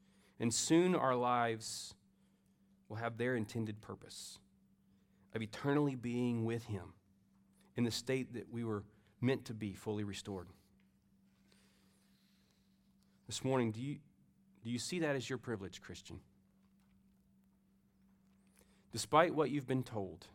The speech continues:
your end is not one of many good ends to pick from. A lot of different viable options.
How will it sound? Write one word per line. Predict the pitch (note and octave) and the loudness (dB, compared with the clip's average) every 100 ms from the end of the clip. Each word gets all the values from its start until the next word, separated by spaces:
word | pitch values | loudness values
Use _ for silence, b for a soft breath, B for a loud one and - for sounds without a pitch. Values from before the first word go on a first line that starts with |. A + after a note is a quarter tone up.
| - _ _ _ _ b b b b A2+ | -20 _ _ _ _ b b b b -4
your | B2+ D#3+ D3 | 2 4 4
end | C3+ B2 G2+ F#2 - | 2 2 2 -2 -6
is | A2+ G#2+ | -4 0
not | B2 A#2 A2+ | 0 0 0
one | A#2 | 0
of | A2+ G2+ | 0 0
many | G#2+ A#2+ A2 | 2 2 0
good | G2 A#2 A2 | -2 -2 -2
ends | G#2+ G2+ F#2+ | -2 -2 -4
to | - | -10
pick | - G#2+ | -10 -10
from. | - D#2 D2 - - _ - - _ _ _ | -10 -12 -12 -14 -20 _ -20 -20 _ _ _
A | A2 | 0
lot | A2 | 0
of | G#2+ | 0
different | A2 A#2 G2+ | -2 -4 0
viable | G2+ G2+ F#2+ | 0 0 -2
options. | F2+ - - - - | -4 -6 -12 -14 -16